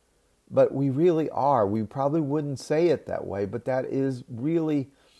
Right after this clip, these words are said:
at the heart of much of what we do in terms of religious activity, even in terms of spiritual disciplines. You know, we say, "If I have my quiet time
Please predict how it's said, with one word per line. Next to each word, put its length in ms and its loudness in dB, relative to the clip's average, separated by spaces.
at 140 -2
the 60 -4
heart 580 0
of 340 2
much 480 2
of 160 -2
what 220 2
we 100 -2
do 500 0
in 160 -8
terms 320 -6
of 140 -6
religious 560 -4
activity, 680 -6
even 300 0
in 120 -2
terms 380 -2
of 100 -4
spiritual 540 -6
disciplines. 800 -6
You 100 -4
know, 120 2
we 120 0
say, 320 4
"If 260 -2
I 120 2
have 200 2
my 160 -2
quiet 480 0
time 420 -12